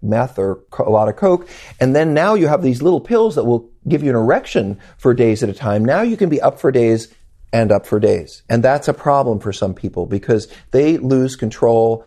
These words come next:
over the multiple days that they're having sexual experiences and they're high. It's not infrequent for them to end up being psychotic and engaging in all kinds of crazy sexual behavior 'cause they've not been sleeping or eating or all of that.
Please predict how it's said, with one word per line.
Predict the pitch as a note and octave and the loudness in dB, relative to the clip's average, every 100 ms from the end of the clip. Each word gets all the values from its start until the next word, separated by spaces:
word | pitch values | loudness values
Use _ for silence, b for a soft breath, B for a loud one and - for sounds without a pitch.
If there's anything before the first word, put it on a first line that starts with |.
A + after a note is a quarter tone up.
| - | -2
over | B2+ C3 B2+ | 0 2 2
the | A#2+ G#2+ | 2 2
multiple | G#2+ B2 C#3 C3+ B2 | 2 2 0 -2 -2
days | A2 A2+ B2+ | 0 2 0
that | B2 | -2
they're | A2 | -2
having | G#2 A2 G2+ | -2 -4 -4
sexual | - B2+ C3 | -4 -2 -4
experiences | A#2+ - A#2+ C3 C3 B2 | -6 -6 -4 -4 -6 -6
and | G#2 | -4
they're | G2+ | -6
high. | G#2+ B2+ C3 C3+ C#3 b - | -4 -2 0 -2 -6 b -6
It's | C3+ - | -6 -2
not | B2+ D3 | -2 -2
infrequent | D3 - B2+ C#3 | -2 -6 -4 -4
for | A2+ | -4
them | A#2 G#2+ | -4 -2
to | G2+ - | -4 -4
end | A#2+ A#2+ | -2 0
up | A#2+ - | -2 -2
being | G#2 G#2+ | -4 -4
psychotic | F#2 - - D#3 D#3 D3+ - | -6 -8 -8 -4 -4 -6 -8
and | - A#2 | -2 -2
engaging | A2+ C3 B2+ | 0 -2 -2
in | A#2 | -4
all | - E3+ | 0 -2
kinds | F3 D3 | -2 -4
of | A#2+ | -4
crazy | - A2 A2 | -2 -2 -2
sexual | - G#2 G#2 | -4 -4 -4
behavior | G#2 A2+ A2 | -2 -2 -2
'cause | A2 G#2+ | -4 -4
they've | G2+ | -4
not | G2+ G2 | -4 -6
been | G2 | -8
sleeping | - D#3+ D3 C3+ | -6 -4 -4 -4
or | G2+ - | -4 -4
eating | C#3 C3+ | -4 -2
or | A#2+ | -4
all | A2 A2+ | -2 -2
of | A2 | -2
that. | G2 G2 - | -2 -4 -4